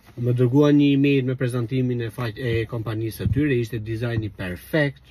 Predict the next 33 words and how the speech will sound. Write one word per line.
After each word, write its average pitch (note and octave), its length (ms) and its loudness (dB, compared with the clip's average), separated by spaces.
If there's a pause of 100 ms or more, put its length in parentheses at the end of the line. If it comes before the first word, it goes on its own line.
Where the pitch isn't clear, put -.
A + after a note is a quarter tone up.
website-i A2+ 640 -4
perfekt. B2+ 560 -10
Ti D3+ 220 2
thu, F3 280 -2
"Plako E3 400 -8
këtu, E3 180 -2
boga D3 300 -4
nomi", E3 400 -2
tha, D3+ 100 -4
"Shqyqy C#3 400 -6
që D3+ 80 -6
i B2+ 140 -4
gjeta", D3+ 360 0 (460)
dhe B2 100 2
fillova D#3+ 460 4
të D3 140 -2
i B2+ 40 0
thoja D#3+ 320 2
vetes, D#3 360 0
"Sa - 180 -4
me B2 180 2
fat C3 260 -2
që B2 180 -4
jam C3+ 180 0
që A#2 120 -6
i A2+ 100 -4
gjeta. A2+ 400 -2 (600)
Kjo D3 200 8
është C#3 120 2
kompania C#3 520 4
që B2 80 -4
më C#3 160 2
mungonte, A#2 540 -2